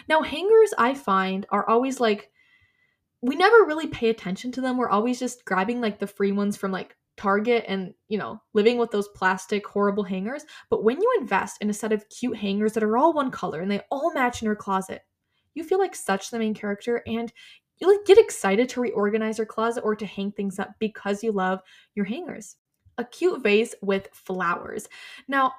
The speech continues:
I'm a girl that loves flowers anytime, but if you bring that with a vase that also looks cute, I will just be in love with you, okay? I just will. I just,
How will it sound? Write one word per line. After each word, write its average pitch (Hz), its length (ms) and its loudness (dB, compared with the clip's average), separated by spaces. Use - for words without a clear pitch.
I'm 269 140 -2
a 415 60 0
girl 233 240 2
that 226 140 -2
loves 214 240 -2
flowers 208 520 -4
anytime, 220 580 -4
but 247 120 2
if 311 160 0
you - 140 6
bring 269 320 2
that 196 320 0
with 233 180 2
a 185 260 0
vase 262 440 0
that 233 240 -2
also 208 280 0
looks 330 300 -6
cute, 359 300 0
I 254 80 -2
will 403 140 8
just 320 200 -6
be 247 100 -2
in 208 120 0
love 196 160 -4
with 269 180 -8
you, 185 200 -4
okay? 277 240 -2
I 320 80 0
just 311 360 -4
will. 202 260 2
I 233 100 2
just, 277 200 -8